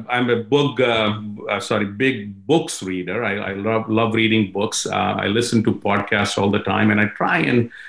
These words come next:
uh, split my time between technology-related articles and, uh, and, uh, and then some leadership company building, uh, uh, books as well. And, uh, uh, I,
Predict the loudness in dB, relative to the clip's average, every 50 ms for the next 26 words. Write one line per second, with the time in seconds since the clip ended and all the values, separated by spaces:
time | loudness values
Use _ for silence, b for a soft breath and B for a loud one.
0 | B B B -4 -2 0 0 2 0 -2 -4 -6 -2 2 2 2 2 2 0 0
1 | 0 0 0 0 0 2 4 4 4 4 2 0 0 0 2 2 4 4 4 4
2 | 4 4 2 2 -2 -4 -2 0 2 2 4 4 4 4 2 4 4 4 4 4
3 | 2 2 0 2 2 4 4 4 4 4 2 0 0 0 -2 -2 0 0 0 0
4 | 0 2 2 4 4 4 2 2 2 4 4 4 4 2 2 2 2 2 0 0
5 | 0 0 0 0 0 0 0 -2 -2 -2 0 0 0 -2 0 2 2 2 4 4
6 | 4 4 4 2 2 2 4 4 4 4 4 4 4 4 2 0 2 0 -2 -2
7 | 0 0 2 2 2 4 4 2 2 2 2 0 2 2 2 2 4 2 2 2
8 | 2 0 0 -2 -2 -4 B B B B B B B B B -4 -2 -2 0 0
9 | 0 0 0 0 -2 -2 -2 0 0 0 2 2 4 4 4 4 2 0 0 0
10 | 0 2 2 2 4 4 4 4 4 2 0 0 2 2 2 0 0 -2 -4 -10
11 | _ _ _ _ _ _ _ _ _ -16 -14 -8 -2 0 0 2 2 2 2 2
12 | 0 0 0 0 2 4 4 6 4 4